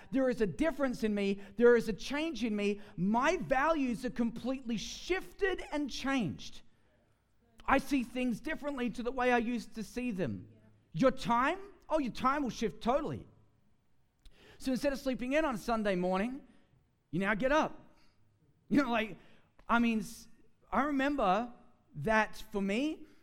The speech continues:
um, Saturday night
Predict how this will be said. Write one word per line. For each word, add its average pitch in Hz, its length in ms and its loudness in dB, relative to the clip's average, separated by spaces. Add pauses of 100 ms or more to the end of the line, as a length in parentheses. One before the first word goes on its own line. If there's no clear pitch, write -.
(280)
um, 139 480 0 (1080)
Saturday 240 480 0
night 202 340 2